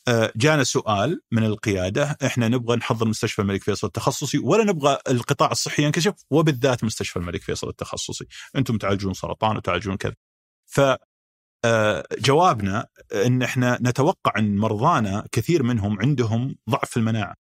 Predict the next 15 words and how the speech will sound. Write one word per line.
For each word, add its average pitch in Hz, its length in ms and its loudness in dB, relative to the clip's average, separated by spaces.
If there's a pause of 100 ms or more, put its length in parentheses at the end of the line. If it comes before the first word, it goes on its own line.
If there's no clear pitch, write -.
(140)
وسيعانون، 123 720 0 (440)
ولا 151 240 4
ندري 139 640 2
ال-، 120 200 0
المرض 127 340 2
كنا 127 220 0
نتعلمه، 120 460 -2
ما 123 140 2
ن-، 190 140 -2
ما 185 80 2
ندري. 185 300 -4
فإحنا 147 680 0
حضرنا 135 680 0
أنفسنا 127 600 -2 (360)
إن، 135 140 0